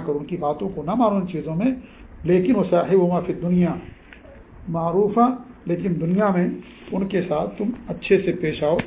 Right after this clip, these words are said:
اور بھلائی سے پیش آؤ، ان کے ساتھ، اے، جو زندگی اور جو، جو، کی جو ضروریات ہیں، جو چیزیں ہیں، ان تمام چیزوں کو ان کی پوری کرو۔ آگے اللہ فرماتا کہ واتبع سبیل من اناب الی، اور جو میر-، جو میری طرف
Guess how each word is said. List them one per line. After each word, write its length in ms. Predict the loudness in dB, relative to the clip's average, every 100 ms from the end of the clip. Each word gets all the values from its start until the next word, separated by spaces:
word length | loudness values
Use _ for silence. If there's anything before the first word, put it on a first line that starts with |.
| -8 -18 -14
اور 160 | 0 0
بھلائی 360 | 2 0 0 -2 -6
سے 60 | -8
پیش 240 | -8 -4
آؤ، 180 | -2 -2
ان 80 | -4
کے 140 | -8 -4
ساتھ، 220 | -4 -4 -10 -20 -20 -18 -6
اے، 360 | -4 -4 -6 -4
جو 100 | -2
زندگی 580 | -2 -4 0 0 0 -4 -10
اور 160 | -4 -4 -2 -8
جو، 80 | -8 -10
جو، 100 | -12 -10 -14 -10
کی 120 | -8
جو 140 | -4
ضروریات 540 | -4 0 2 2 -2 -8
ہیں، 120 | -10 -14 -20 -20 -20 -8
جو 80 | -8
چیزیں 420 | -2 2 4 2
ہیں، 140 | 0
ان 60 | -4
تمام 300 | -4 -4 -4
چیزوں 320 | -6 -6 -4
کو 100 | -4
ان 60 | -8
کی 160 | -8 -8
پوری 180 | -10 -10
کرو۔ 220 | -10 -12 -14 -20 -20 -20 -20 -20 -20 -20 -20 -20 -20 -20 -20 -20 0
آگے 240 | 2 6
اللہ 100 | 6 4
فرماتا 300 | 0 4 4
کہ 140 | 4
واتبع 340 | 0 2 6 6 6
سبیل 320 | 0 4 4 4
من 100 | 2 -2
اناب 280 | 0 2 2
الی، 420 | 2 2 2 0 -4 -10 -20 -20 -20 -20 -20 -10
اور 220 | 2 2
جو 180 | 4 2
میر-، 240 | 2 0 0
جو 140 | 0
میری 280 | 2 2 2
طرف 240 | 2 2